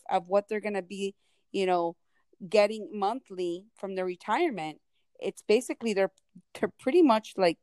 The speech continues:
poor. So introducing passive income into their lifestyle, which maybe you should prepare for that at, at a certain age, like in your middle age or in your thirties,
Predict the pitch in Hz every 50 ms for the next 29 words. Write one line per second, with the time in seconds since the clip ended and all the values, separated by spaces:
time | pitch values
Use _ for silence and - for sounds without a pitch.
0 | _ _ _ - - - 359 359 185 113 - _ _ _ _ _ _ _ _ _
1 | _ _ _ _ _ _ _ - - - - 226 214 208 208 208 208 190 - _
2 | _ - 233 233 240 - 277 262 202 - 208 247 311 381 - - - 202 185 185
3 | 180 - - - 208 214 226 - - 214 185 - - 214 247 302 302 - 208 175
4 | 156 156 156 160 165 - _ _ _ _ _ _ _ _ _ _ _ _ _ _
5 | _ - 240 233 233 226 - - - - 233 226 220 214 196 - _ 190 165 220
6 | 214 202 202 202 202 196 196 196 190 190 190 - - 185 190 180 175 214 294 320
7 | - - - 175 143 143 143 139 147 180 - _ _ _ _ _ _ _ _ _
8 | - 196 190 - - - 202 208 214 226 214 240 233 226 226 226 - - - 185
9 | - 208 - - 220 214 - - 220 202 202 180 - - - 196 - - _ _
10 | - - 190 185 180 - - 233 269 311 - - - 180 175 165 _ - 175 165
11 | - - 190 180 175 175 175 175 180 185 202 185 190 190 185 185 180 170 - -
12 | 165 160 160 165 165 165 165 160 - 220 240 254 262 226 180 160 160 - -